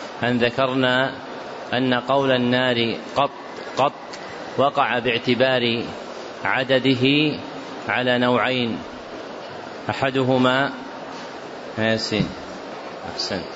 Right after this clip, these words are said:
وقع مثنى قط قط في الصحيحين من حديث أنس بن مالك، ووقع مثلثا قط قط قط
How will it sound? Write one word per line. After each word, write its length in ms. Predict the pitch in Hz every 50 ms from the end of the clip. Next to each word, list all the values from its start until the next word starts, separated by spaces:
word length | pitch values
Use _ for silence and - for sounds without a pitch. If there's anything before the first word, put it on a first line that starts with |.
| - - - - - - - - - - - - - - - - - - - - - - - - -
وقع 460 | 127 147 151 - 147 139 120 110 123
مثنى 680 | 127 127 127 120 - - 135 135 131 127 123 117 113 113 101 85 - -
قط 160 | - 131 139 - - - - - - - - - - -
قط 160 | - 135 147 - - - - - - - - - - - - - - -
في 60 | -
الصحيحين 840 | 123 - - 131 107 113 120 113 - 120 135 135 135 135 135 127
من 120 | 123 120 -
حديث 380 | - 120 120 120 135 123 -
أنس 380 | 131 98 123 131 131 123 - 120
بن 200 | 120 117 120 120
مالك، 500 | 120 120 120 117 120 123 123 - 110 95 80 - - - - - - - - - - - - - 113
ووقع 640 | 110 120 131 143 139 - 143 131 113 107 123 123 120
مثلثا 840 | 123 135 135 131 131 135 131 127 123 127 135 135 - 120 120 110 107 98 - - -
قط 180 | 120 135 143 - - - - - - - - - - -
قط 180 | 117 139 143 - - - - - - - - - - -
قط 180 | 110 135 156 160